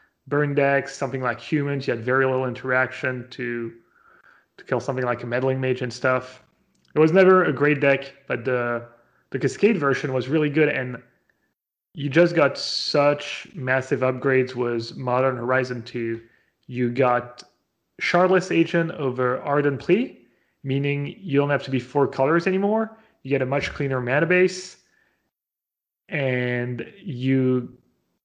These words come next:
I mean, mostly that. Mostly that is just huge. Just cleaner mana base, less pain from your lands,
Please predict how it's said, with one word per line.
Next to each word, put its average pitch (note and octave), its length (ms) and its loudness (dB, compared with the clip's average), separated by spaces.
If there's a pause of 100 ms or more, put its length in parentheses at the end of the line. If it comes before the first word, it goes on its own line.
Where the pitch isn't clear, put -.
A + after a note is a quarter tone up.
(180)
I E3+ 80 2
mean, D#3 120 4
mostly G3 360 6
that. C3 240 4
Mostly E3 280 6
that D3 140 6
is B2+ 120 2
just C3 240 -4
huge. C3 340 -4
Just B2 260 -6
cleaner F3 300 2
mana D#3 240 2
base, C#3+ 360 2
less C3+ 260 0
pain D#3 200 0
from C#3+ 200 -4
your C#3 100 -2
lands, B2+ 500 -2